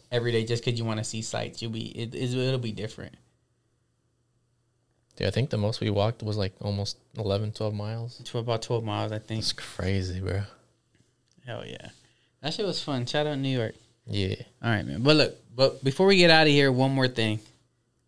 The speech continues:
Speaker 1: Twitter.
Speaker 2: Twitter.
Speaker 1: Might not, it, it's not gonna be
Speaker 2: It
Speaker 1: Twitter
Speaker 2: might not even be
Speaker 1: anymore.
Speaker 2: Twitter no more.
Speaker 1: It's gonna be X.
Speaker 2: <laughs>
Speaker 1: Elon Musk said it's
Speaker 2: Elon
Speaker 1: going,
Speaker 2: Musk
Speaker 1: it's gonna
Speaker 2: can
Speaker 1: be
Speaker 2: be
Speaker 1: X.
Speaker 2: X.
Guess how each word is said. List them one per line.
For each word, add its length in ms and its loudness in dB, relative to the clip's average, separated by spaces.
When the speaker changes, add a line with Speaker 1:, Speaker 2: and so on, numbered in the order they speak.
Speaker 1:
Twitter. 380 -4
Speaker 2:
Twitter. 540 4
Speaker 1:
Might 220 2
not, 160 -2
it, 200 -2
it's 200 -2
not 280 0
gonna 160 2
be 100 0
Speaker 2:
It 60 -2
Speaker 1:
Twitter 80 0
Speaker 2:
might 160 8
not 120 8
even 180 8
be 60 8
Speaker 1:
anymore. 140 6
Speaker 2:
Twitter 260 8
no 180 4
more. 260 2
Speaker 1:
It's 240 -2
gonna 160 6
be 160 0
X. 480 0
Speaker 2:
<laughs> 560 -6
Speaker 1:
Elon 380 6
Musk 240 4
said 200 4
it's 100 10
Speaker 2:
Elon 220 8
Speaker 1:
going, 120 4
Speaker 2:
Musk 200 10
Speaker 1:
it's 120 6
gonna 120 4
Speaker 2:
can 100 4
Speaker 1:
be 60 0
Speaker 2:
be 120 6
Speaker 1:
X. 160 6
Speaker 2:
X. 380 -8